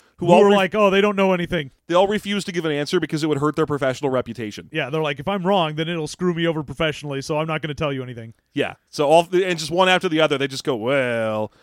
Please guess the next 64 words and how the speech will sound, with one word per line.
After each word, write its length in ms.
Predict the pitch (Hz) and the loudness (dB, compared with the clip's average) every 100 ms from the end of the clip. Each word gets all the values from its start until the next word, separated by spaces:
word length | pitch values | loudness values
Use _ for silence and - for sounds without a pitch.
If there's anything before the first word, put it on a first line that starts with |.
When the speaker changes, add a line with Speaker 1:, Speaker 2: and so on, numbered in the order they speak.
| _ _ | _ _
Speaker 1:
if 160 | 131 143 | -6 2
I 140 | 220 | 4
were 120 | 190 | 4
to 100 | 151 | 2
tell 240 | 123 156 143 | 2 2 2
you 180 | 120 110 | -2 -8
that 120 | 107 | -8
I 100 | 113 | -8
thought 300 | - 135 - | -2 -2 0
that 160 | 127 | -2
monster 360 | 120 123 113 123 | 0 -2 -4 -10
was 240 | 110 110 | -8 -8
a 60 | 90 | -10
whale 480 | 92 131 135 110 98 | -6 -2 -2 -4 -8
of 120 | 95 | -12
some 240 | - 101 98 | -12 -12 -12
kind, 420 | 107 90 98 117 | -12 -12 -12 -10
which 180 | 104 - | -8 -8
I'm 220 | 95 95 | -8 -8
not, 320 | 98 98 - _ _ _ | -6 -6 -8 _ _ _
and 100 | 127 | -6
it 100 | 131 | -6
turned 260 | - 165 151 | 0 2 6
out 180 | 156 160 | 6 6
it 80 | |
was 180 | 147 135 | 0 -2
not 200 | 139 196 | 2 4
a 60 | 147 | 4
whale 300 | 117 110 101 | 2 -4 -6
of 120 | 92 | -10
some 240 | - 107 95 | -8 -8 -8
kind, 480 | 104 87 90 143 | -10 -10 -10 -10
then, 240 | 107 101 92 | -8 -10 -12
of 160 | 92 | -16
course, 320 | - 110 101 - | -6 -6 -6 -6
that 220 | 120 101 | -6 -6
would 160 | 98 - _ _ _ | -10 -14 _ _ _
damage 420 | 131 139 135 123 | -4 -2 -4 -6
my 240 | 123 120 107 | -6 -6 -6
professional 640 | 117 127 135 131 120 113 | -8 -4 -4 -4 -8 -6
reputation, 720 | 113 113 98 127 113 95 127 | -6 -10 -8 -8 -8 -10 -12
so 320 | - 110 101 110 | -8 -6 -4 -2
I 140 | 127 | -2
will" 280 | 110 98 95 | -4 -8 -8
Speaker 2:
Oh, 140 | 185 | -4
yeah, 140 | 156 131 | -4 -2
and 100 | 180 | 0
all 180 | 196 196 | 2 2
of 40 | |
them 80 | 180 | 0
were 80 | 175 | -2
like, 200 | 156 135 | -2 -4
"Oh, 100 | 135 | -6
I 160 | 131 | -6
ne-, 160 | 143 156 | -8 -6
I 140 | 147 | -2
would 180 | 165 143 | -2 -2
need 280 | 151 156 123 | -4 -4 -4
samples, 560 | - 226 208 151 139 131 | -8 -4 -4 -2 -4 -6
of 140 | 113 | -8
course, 440 | - 135 143 160 | -4 -2 -2 -4
and 160 | 139 127 | -8 -8
then 200 | 135 131 | -8 -8
to, 260 | 127 113 117 | -10 -10 -12